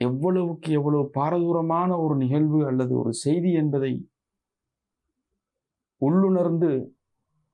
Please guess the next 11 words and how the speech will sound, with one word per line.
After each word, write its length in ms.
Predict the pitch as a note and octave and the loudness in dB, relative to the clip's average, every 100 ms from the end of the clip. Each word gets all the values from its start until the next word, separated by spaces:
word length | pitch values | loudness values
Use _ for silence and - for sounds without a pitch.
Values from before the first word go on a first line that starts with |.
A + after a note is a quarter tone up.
| _ _ _ _ _ - | _ _ _ _ _ 0
தீர 240 | F#3+ F#3 | 2 2
விசாரித்து 960 | E3 D#3 F#3 F#3+ F#3 D3 F#3 C#3 F3 - _ _ _ _ _ _ _ _ _ _ _ _ _ _ _ _ _ _ | 0 0 0 2 0 0 0 0 -2 -12 _ _ _ _ _ _ _ _ _ _ _ _ _ _ _ _ _ _
பிறருக்கு 840 | C#3 D3 F3 F3+ F3+ - F3+ - _ _ _ _ | -2 0 2 0 -2 -2 -4 -4 _ _ _ _
போதிய 580 | C3+ D3+ E3+ F3+ F3 C3+ | -2 0 0 0 -2 -2
அளவுக்கு, 680 | A#2 B2+ B2 B2 - C3 - _ _ _ _ _ | -2 -2 -2 -4 -6 -12 -14 _ _ _ _ _
தேவையான 800 | C#3 D#3 F3 F#3 F#3 F#3+ G3 F3 | -2 2 2 2 2 2 2 0
அளவுக்கு 760 | B2+ C3+ D#3+ D#3+ D#3 F#3 C#3 - _ _ _ _ _ _ _ _ _ _ _ _ _ _ _ _ _ | 0 0 0 -2 0 -2 -2 -8 _ _ _ _ _ _ _ _ _ _ _ _ _ _ _ _ _
எத்தி 240 | B2+ C3 | -8 -2
வைக்கக்கூடியவர்களாக 1080 | C#3 C3 B2+ A#2+ C3 B2 B2 A#2+ A#2+ A2 A2+ | -2 -2 -6 -6 -2 0 -2 -4 -6 -6 -6
இருக்க 240 | B2 - - | -10 -12 -16
வேண்டும். 320 | - _ | -18 _